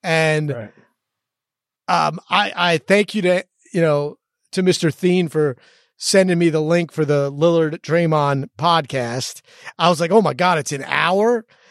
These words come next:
Speaker 1: And then I was like, "Oh my gosh, it's only an hour." <laughs> This is
Speaker 2: It was a good,
Speaker 1: awesome.
Speaker 2: I, I, I honestly did not listen to it. So
Speaker 1: You gotta listen to it. It's fantastic in the sense that Dame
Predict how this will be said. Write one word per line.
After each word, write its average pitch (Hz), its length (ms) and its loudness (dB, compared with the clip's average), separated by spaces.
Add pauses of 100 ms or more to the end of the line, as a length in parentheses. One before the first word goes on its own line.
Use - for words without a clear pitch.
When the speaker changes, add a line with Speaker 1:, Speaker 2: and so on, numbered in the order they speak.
(320)
Speaker 1:
And 165 220 0
then 170 320 0 (260)
I 151 140 -2
was 151 160 2
like, 151 220 0 (200)
"Oh 214 120 4
my 196 160 4
gosh, 175 320 -2
it's 135 140 -14
only 190 320 4
an 147 100 -2
hour." 180 680 2
<laughs> - 280 -12
This 285 280 2
is - 260 -6
Speaker 2:
It 294 60 -4
was - 140 0
a 147 80 0
good, 302 220 0
Speaker 1:
awesome. 381 160 -6
Speaker 2:
I, - 240 0 (340)
I, 156 120 -2
I - 20 2
honestly 151 260 0
did 135 120 -2
not 120 140 -2
listen 113 220 -6
to 107 160 -8
it. 98 100 -12
So 101 180 -18 (200)
Speaker 1:
You 180 140 -4
gotta 226 280 2
listen 196 280 -2
to 156 240 0
it. - 120 -8
It's 165 220 -4
fantastic 165 920 -2
in 170 120 2
the 165 80 2
sense 175 360 0
that 143 240 -2
Dame 202 500 0